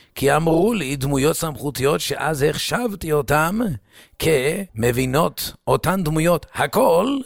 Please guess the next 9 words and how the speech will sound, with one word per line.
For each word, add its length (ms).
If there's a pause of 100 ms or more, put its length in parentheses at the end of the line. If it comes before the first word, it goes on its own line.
(360)
אז 120
החשבתי 400
את 60
הדעה 340
שלהם, 520 (160)
ולכן 320
אני 180
לא 120
מאמין, 600